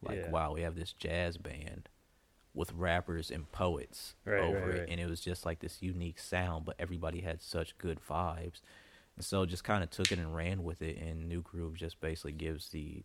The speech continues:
Speaker 1: opportunity to create those same vibes, bring those different genres and style of people together,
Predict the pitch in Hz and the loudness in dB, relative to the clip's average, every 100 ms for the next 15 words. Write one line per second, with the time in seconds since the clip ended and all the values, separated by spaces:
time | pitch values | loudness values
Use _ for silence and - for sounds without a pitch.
0 | - 90 87 82 - 85 82 78 - - | 2 2 2 -2 -2 -2 -2 -4 -10 -6
1 | 87 82 82 80 - - 80 82 80 80 | 0 0 0 -2 -4 -2 -2 -2 -2 -2
2 | 80 82 85 90 - 80 92 85 82 80 | 0 2 0 -2 -6 -2 0 0 0 -2
3 | 87 - - - - - 80 98 - 95 | -2 -8 -20 -20 -20 -10 2 2 4 2
4 | 80 - 87 87 82 87 87 85 - 82 | 0 -4 -2 0 2 2 0 -2 -4 -6
5 | - 85 85 82 80 - 87 - 80 76 | -2 0 2 2 -2 -4 -4 -2 -4 -2
6 | 85 92 85 80 | 0 2 0 -4